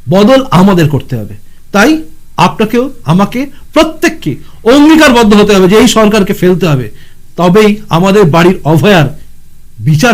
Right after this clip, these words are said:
হবে এবং অভয়ার মায়ের ওপরে আর আঘাত কেউ করবে না। কোনো ভুয়ো ভোটার এসে আপনার আমার জায়গায় ভোট দেবে না। কোনো বাংলাদেশ থেকে আসা অনুপ্রবেশকারী মুসলিম বা রোহিঙ্গা মুসলিমরা ভোট দিয়ে আমাদের মাথার ওপর কে রাজ করবে,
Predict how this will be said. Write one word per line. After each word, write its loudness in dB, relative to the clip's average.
হবে 2
এবং 2
অভয়ার 2
মায়ের 2
ওপরে 0
আর 4
আঘাত 2
কেউ 0
করবে -6
না। -12
কোনো 4
ভুয়ো 4
ভোটার 4
এসে 2
আপনার -2
আমার 2
জায়গায় 0
ভোট 2
দেবে -2
না। -10
কোনো 2
বাংলাদেশ 4
থেকে -2
আসা 2
অনুপ্রবেশকারী 0
মুসলিম 2
বা 0
রোহিঙ্গা 2
মুসলিমরা 2
ভোট 2
দিয়ে 4
আমাদের 4
মাথার 2
ওপর 0
কে 2
রাজ 4
করবে, 2